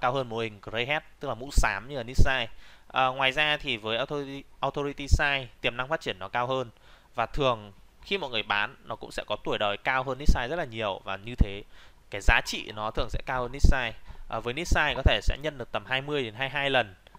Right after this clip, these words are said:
À, giá trị site thì authority site có thể nhân từ ba mươi đến ba lăm lần, cao hơn rất là nhiều. Nếu mọi người kiếm được mười nghìn đô một tháng thì mọi người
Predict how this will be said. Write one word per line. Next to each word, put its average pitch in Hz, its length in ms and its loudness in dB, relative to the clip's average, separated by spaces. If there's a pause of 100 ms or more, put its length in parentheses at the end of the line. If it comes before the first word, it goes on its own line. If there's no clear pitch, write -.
(120)
À, 101 120 -10
giá 104 140 -4
trị - 160 -10
site 127 320 -2
thì 113 120 -6
authority 127 460 -4
site 113 200 2
có 120 80 -4
thể 110 220 -4
nhân 123 200 -6
từ 101 120 -10
ba 117 160 2
mươi 131 200 -4
đến 107 140 -8
ba 113 100 4
lăm 117 160 0
lần, 107 180 -4 (460)
cao 135 160 6
hơn 120 120 -2
rất 165 100 -2
là 185 60 0
nhiều. 110 340 -6 (320)
Nếu 127 120 -2
mọi 160 120 -6
người 135 120 -4
kiếm 120 180 -6
được 143 160 -8
mười 123 160 -2
nghìn 113 140 -8
đô 131 100 -4
một 120 160 -6
tháng 104 360 0
thì 147 100 -12
mọi 107 160 -8
người 104 200 -8